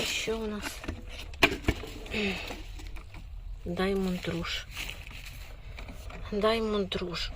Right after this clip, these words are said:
Ой, зараз. Так. Diamond Rouge.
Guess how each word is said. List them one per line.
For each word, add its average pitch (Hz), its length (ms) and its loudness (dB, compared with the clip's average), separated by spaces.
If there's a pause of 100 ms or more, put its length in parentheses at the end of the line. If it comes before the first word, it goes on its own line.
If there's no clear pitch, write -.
(580)
Ой, - 280 -2
зараз. - 440 -4 (1500)
Так. - 480 0 (680)
Diamond 202 520 -2
Rouge. 180 380 2